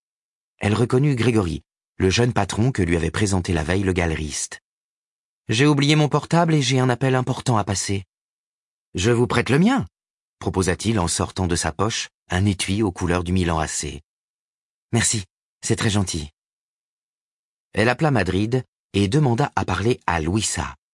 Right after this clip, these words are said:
Au service de coordination de la clinique, elle avait sympathisé avec cette infirmière dont le frère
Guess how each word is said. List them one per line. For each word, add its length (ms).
Au 120
service 380
de 80
coordination 720
de 100
la 140
clinique, 480
elle 100
avait 140
sympathisé 560
avec 180
cette 160
infirmière 540
dont 120
le 80
frère 380